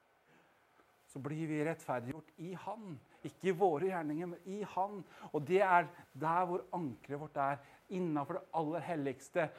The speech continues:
Når Gud sa det var fullbrakt, så spjæla det som hindret oss å komme inn i det aller helligste, der Gud er. Jeg håper at dette var en oppmuntring til deg i kveld. Hva er en sesong du står i? Jeg har full respekt for det. Vi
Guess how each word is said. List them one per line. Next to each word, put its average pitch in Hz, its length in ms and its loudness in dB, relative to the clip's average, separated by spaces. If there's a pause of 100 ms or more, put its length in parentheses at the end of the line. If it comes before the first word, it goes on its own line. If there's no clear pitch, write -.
(220)
Når 143 160 0
Gud 151 220 2
sa 139 180 0
det 143 160 -4
var 131 220 0
fullbrakt, 131 500 -4
så - 200 -10
spjæla 139 880 0 (920)
det 135 200 0
som 151 160 -6 (280)
hindret 120 380 0
oss 120 160 -6
å - 60 -14
komme 135 280 -6
inn 120 220 -6
i 120 60 -4
det 135 100 -4 (100)
aller 123 320 -4
helligste, 120 560 -8 (280)
der 123 200 -4
Gud 123 240 -4
er. 110 300 -4 (640)
Jeg 143 140 -4
håper 220 260 2
at 202 140 4
dette 196 180 4
var 185 140 10
en 196 80 -4 (100)
oppmuntring 190 580 -6
til 185 140 2
deg 170 320 6 (240)
i - 120 -16
kveld. 170 360 2 (560)
Hva 175 140 12
er 185 80 8
en 180 80 -2
sesong 185 520 4
du 190 120 0
står 160 280 0
i? 165 40 4
Jeg 165 80 6
har 165 100 -2
full 202 220 0
respekt - 420 -2
for 202 120 -2
det. 180 120 6
Vi 190 80 6